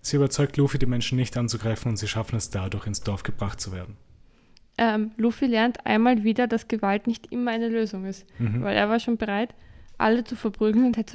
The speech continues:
Speaker 2: wahrscheinlich auch geschafft, aber für einen weiteren Erfolg war es gut, dass sie sich gleich, äh, gut stellen mit den
Speaker 1: Ja, aber er hat sich auch
Speaker 2: Bewohnerinnen.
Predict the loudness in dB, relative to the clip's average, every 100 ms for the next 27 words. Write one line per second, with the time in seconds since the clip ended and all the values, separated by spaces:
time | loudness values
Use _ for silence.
0 | -2 0 0 -2 -6 -6 0 -2 -2 -4
1 | -4 -2 -4 -2 -2 0 0 0 0 0
2 | 0 -2 -2 -2 -6 _ _ _ -20 -20
3 | _ -2 -2 -6 -6 -6 -12 _ _ _
4 | _ -8 -6 -4 -4 -4 -4 -4 -4 -6
5 | -4 -2 -2 -2 -6 -6 -4 0 0 -2
6 | 2 4 4 2 -2 -2 -2 -2 -2 2
7 | 2 2 0 0 0 -2 -2 0 -2